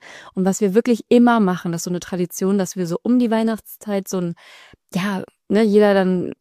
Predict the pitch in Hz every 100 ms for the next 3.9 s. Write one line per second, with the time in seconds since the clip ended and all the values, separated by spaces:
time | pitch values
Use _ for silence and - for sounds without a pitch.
0 | _ - 202 190 185 185 185 170 190 175
1 | 233 240 208 - 202 196 170 - 214 208
2 | - 190 196 190 196 165 151 - 214 208
3 | 190 190 180 175 180 180 180 - 185